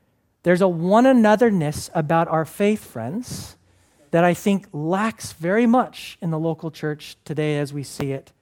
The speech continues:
as we look left, right, and center. I had this view, though, true confession, that, like I said, the church, the local church, was an afterthought.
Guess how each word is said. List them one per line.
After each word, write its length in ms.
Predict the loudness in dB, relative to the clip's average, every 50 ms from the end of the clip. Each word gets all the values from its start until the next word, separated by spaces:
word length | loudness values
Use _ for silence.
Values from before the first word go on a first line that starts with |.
| _ _
as 100 | -12 -10
we 80 | -8 -6
look 220 | -6 -6 -6 -6
left, 260 | -8 -8 -8 -8 -10 -10
right, 200 | -10 -10 -10 -12
and 100 | -14 -12
center. 380 | -8 -8 -6 -6 -8 -10 -16 _ _ _ _ _ _ _ _ _ _ _ _ _ _ _ _ _ _ _ _ _ _ _ _ _ _ _ _ _ _ _ _ _ _ _ _ _ _ _ _ _ _ _ _ _ _ _ _ _ _ _ 0
I 220 | 2 4 4 4
had 260 | 4 2 2 0 2
this 160 | 0 0 -2 -2
view, 340 | -4 -2 0 2 2 2
though, 460 | 2 2 2 2 2 2 0 -2 -4 -8 _ _ _ _ _ _
true 140 | -14 -14 -10
confession, 560 | -8 -8 -4 0 2 2 2 2 -2 -4 -4 -2 -2
that, 220 | -4 -4 -4 -4
like 140 | -4 -4 -4
I 60 | -4
said, 200 | -2 -2 -2 -2
the 80 | -2 -6
church, 540 | -8 -4 -2 -2 -2 -2 -4 -10 -18 -18 _ _ -10
the 80 | -6
local 280 | -2 -2 0 0 -2 -4
church, 400 | -4 -2 -2 -2 -2 -2 -6 -12 _
was 400 | -8 -4 -2 -2 -2 -4 -6 -10 _ _ _ _ _ _ _ _ -4
an 160 | 0 2 4
afterthought. 840 | 4 4 2 0 -4 -6 -6 -8 -10 -12 -12 -14 _ -20 -20 -20